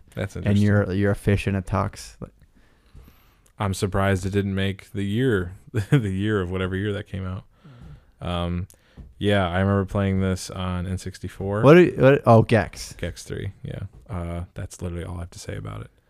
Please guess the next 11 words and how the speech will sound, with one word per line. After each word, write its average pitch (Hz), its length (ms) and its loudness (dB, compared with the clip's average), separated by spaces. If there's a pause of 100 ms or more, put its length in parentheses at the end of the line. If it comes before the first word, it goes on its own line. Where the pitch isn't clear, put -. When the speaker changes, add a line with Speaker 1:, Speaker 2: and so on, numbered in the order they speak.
(680)
Speaker 1:
I've 95 200 -2
played 107 280 2
it, 131 180 4 (440)
and 104 140 -2
it's 98 200 -4
called 98 640 0 (1080)
Deep 101 240 -4
Cover 92 300 -2
Gecko, 90 480 -8 (160)
and 92 160 -6
it's - 280 -12